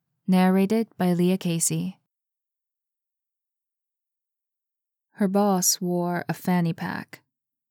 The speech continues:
It contrasted starkly with his business attire, and Summer found it impossible not to notice or think about every time she saw him. "Any calls?" Summer looked up from her phone.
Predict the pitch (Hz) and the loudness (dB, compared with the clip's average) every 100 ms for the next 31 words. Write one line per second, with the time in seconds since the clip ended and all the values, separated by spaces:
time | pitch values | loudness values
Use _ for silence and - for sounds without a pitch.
0 | _ _ _ 190 - 214 208 202 190 180 | _ _ _ -6 -2 2 4 2 2 0
1 | - 170 - - 170 170 180 170 165 - | 0 -2 -2 -2 -2 -4 -4 -4 -4 -4
2 | 165 - 208 196 170 156 175 160 160 156 | -6 -2 -2 0 0 -2 -2 -4 -2 -4
3 | 180 185 _ _ - 185 - 254 240 - | -6 -10 _ _ -2 0 2 2 0 0
4 | 196 185 180 175 202 208 196 185 170 170 | 2 2 2 0 -2 -2 -2 -2 -2 -2
5 | 165 - 175 180 185 170 - 175 175 165 | -4 -2 0 0 0 -2 -2 -4 -4 -2
6 | 196 190 180 160 160 - 185 175 - 160 | -4 -2 -4 -6 -8 -8 -4 -4 -4 -6
7 | 185 175 170 - 165 190 190 180 147 147 | -4 -4 -4 -4 -6 -4 -4 -4 -4 -6
8 | 180 _ _ _ _ _ _ _ _ _ | -8 _ _ _ _ _ _ _ _ _
9 | _ _ _ _ - 160 156 165 165 190 | _ _ _ _ -2 0 0 0 0 0
10 | - - _ _ _ _ _ _ _ _ | -2 -6 _ _ _ _ _ _ _ _
11 | _ _ _ - - 233 202 185 180 - | _ _ _ -6 0 2 4 2 0 0
12 | 202 - 175 175 170 180 170 165 175 | -4 -2 -2 -2 -2 -2 -2 -2 -4